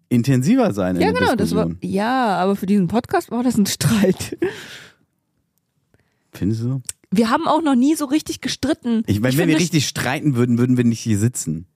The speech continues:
Speaker 2: Ja, das stimmt.
Speaker 1: Dann würde einer aufstehen und gehen oder so.
Speaker 2: Meinst du?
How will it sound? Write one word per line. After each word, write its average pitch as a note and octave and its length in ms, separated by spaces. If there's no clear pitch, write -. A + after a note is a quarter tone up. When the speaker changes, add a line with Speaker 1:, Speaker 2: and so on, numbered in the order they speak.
Speaker 2:
Ja, G3 280
das F#3 140
stimmt. - 300
Speaker 1:
Dann G2 140
würde A2+ 200
einer A2+ 180
aufstehen A#2+ 360
und G2+ 120
gehen A2 240
oder F2 200
so. F2+ 220
Speaker 2:
Meinst G#3+ 300
du? A#3 200